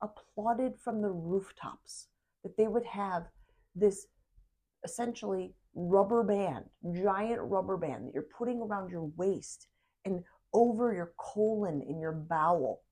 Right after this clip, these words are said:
to suck your body in, like,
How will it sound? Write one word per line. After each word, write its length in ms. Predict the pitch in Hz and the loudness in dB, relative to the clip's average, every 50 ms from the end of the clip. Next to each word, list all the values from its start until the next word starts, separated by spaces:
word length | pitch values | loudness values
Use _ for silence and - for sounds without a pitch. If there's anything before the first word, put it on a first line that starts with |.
| _ _ _ _ _ _ _ _ _ _ _ _ _ _ _ _ _ _ _ _ _ _ _ _ _ _ _ | _ _ _ _ _ _ _ _ _ _ _ _ _ _ _ _ _ _ _ _ _ _ _ _ _ _ _
to 120 | - 208 | -6 -4
suck 460 | 202 - - - - 277 240 - - - - _ _ _ _ _ _ | -4 -4 -8 -2 -2 -2 -2 -2 -10 -20 -20 _ _ _ _ _ _
your 180 | 190 220 208 | -4 -2 -2
body 540 | 190 190 220 190 185 196 208 208 214 208 - - - | 2 4 4 4 6 4 4 4 2 -2 -4 0 2
in, 300 | 196 214 190 147 95 - | 2 4 4 2 -2 -4
like, 160 | 147 151 | -6 -6